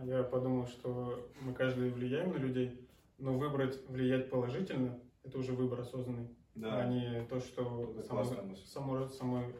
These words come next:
Speaker 1: само собой разумеющееся.
Speaker 2: Мгм.
Speaker 1: Что вот вас двоих послушав, ваше призвание повлиять положительно.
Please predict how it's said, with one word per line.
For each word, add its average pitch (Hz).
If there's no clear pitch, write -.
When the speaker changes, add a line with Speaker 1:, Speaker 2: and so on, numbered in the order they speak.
Speaker 1:
само 131
собой 131
разумеющееся. 120
Speaker 2:
Мгм. 120
Speaker 1:
Что 123
вот 120
вас 120
двоих 117
послушав, 147
ваше 123
призвание 127
повлиять 123
положительно. 123